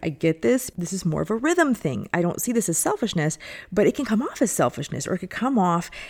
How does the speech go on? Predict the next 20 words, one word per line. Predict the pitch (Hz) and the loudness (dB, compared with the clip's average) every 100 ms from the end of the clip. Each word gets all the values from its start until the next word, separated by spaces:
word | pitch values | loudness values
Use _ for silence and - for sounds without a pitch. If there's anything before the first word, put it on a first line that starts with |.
| - | 0
as | 180 170 | 2 4
not | 170 - | 2 2
being | 175 160 | 0 2
so | - 160 | 0 0
interested | 170 - 165 - 156 143 156 - - - - | 0 0 -2 0 0 0 -4 -12 -20 -12 2
in | 175 160 | 4 6
what | 160 - | 4 2
that | - | 2
other | 165 160 | 2 2
person | - 165 - 156 - _ | 0 -2 -2 -4 -4 _
is | - 170 | -4 -2
having | 151 135 120 | -2 -6 -8
to | - | -8
say. | - - - - - | -8 -8 -12 -16 -6
One | 240 | -4
of | 294 | -2
my | 277 226 | -2 -2
favorite | - 208 214 226 - | -4 -6 -4 -4 -6
tennis | 185 175 - | -8 -8 -10
coaches | 151 139 - 151 | -14 -10 -10 -10